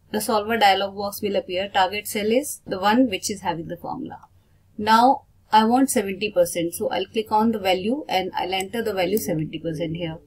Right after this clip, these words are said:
Now by changing cell, you want to find out the values for these two subjects. So se-, select this cell, it will automatically take up the address.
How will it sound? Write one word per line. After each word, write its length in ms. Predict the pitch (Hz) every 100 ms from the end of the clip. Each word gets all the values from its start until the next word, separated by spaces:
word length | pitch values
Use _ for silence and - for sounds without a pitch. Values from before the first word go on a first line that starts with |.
| _
Now 260 | - 220 240
by 140 | 240
changing 460 | 233 226 214 233 240
cell, 260 | - 240 254 - _ _
you 180 | 220 240
want 280 | 240 247 247
to 80 |
find 280 | 254 220 208
out 140 | 214 208
the 60 |
values 340 | 196 180 214 -
for 140 | 240
these 260 | 170 165 -
two 120 | 165
subjects. 400 | 175 - 127 -
So 80 | -
se-, 320 | - 190 - _ _
select 400 | - 190 175 165
this 240 | 180 185
cell, 200 | 214 226 226
it 140 | 185
will 140 | 196
automatically 680 | 190 180 170 156 165 170 202
take 140 | 180 160
up 140 | -
the 80 | -
address. 520 | - 185 165 - -